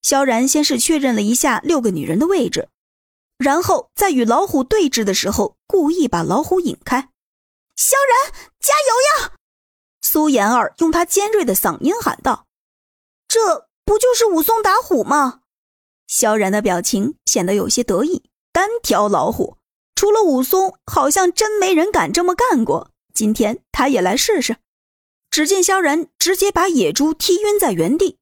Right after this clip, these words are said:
连一声惨叫都没让野猪发出来。随后，萧然的目光看向了对面的老虎，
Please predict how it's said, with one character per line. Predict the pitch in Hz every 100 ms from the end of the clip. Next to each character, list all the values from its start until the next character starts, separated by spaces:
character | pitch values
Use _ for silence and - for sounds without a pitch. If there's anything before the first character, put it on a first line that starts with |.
| _
连 | 262 359 440
一 | 359
声 | 381 440
惨 | - - 202 190
叫 | 453 508
都 | 269
没 | 202 196
让 | 202
野 | 190
猪 | 165 202
发 | 220 180
出 | 190 190
来。 | 175 - _ _ _ -
随 | - 196
后， | 285 311 - _ -
萧 | - 208
然 | 202 180
的 | 202
目 | 240
光 | 185 277 339 _
看 | - - 185
向 | - 196
了 | 180 180
对 | 214 170
面 | 196
的 | 170
老 | 131 - 311
虎， | 349 -